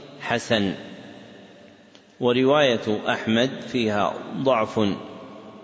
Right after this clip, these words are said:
وتشهد لها الرواية السابقة.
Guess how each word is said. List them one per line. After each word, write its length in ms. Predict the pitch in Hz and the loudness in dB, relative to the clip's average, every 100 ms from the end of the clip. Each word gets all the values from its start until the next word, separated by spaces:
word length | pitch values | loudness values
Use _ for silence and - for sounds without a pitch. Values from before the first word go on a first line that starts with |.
| - - | -16 -2
وتشهد 600 | 123 139 135 113 104 95 | 0 2 0 0 0 2
لها 540 | 107 113 127 139 156 - - - - | 2 2 2 0 -2 -8 -14 -16 -4
الرواية 560 | 135 117 104 107 131 135 135 | 0 2 4 6 4 2 -2
السابقة. 720 | - - 113 104 107 104 | -4 2 2 4 2 0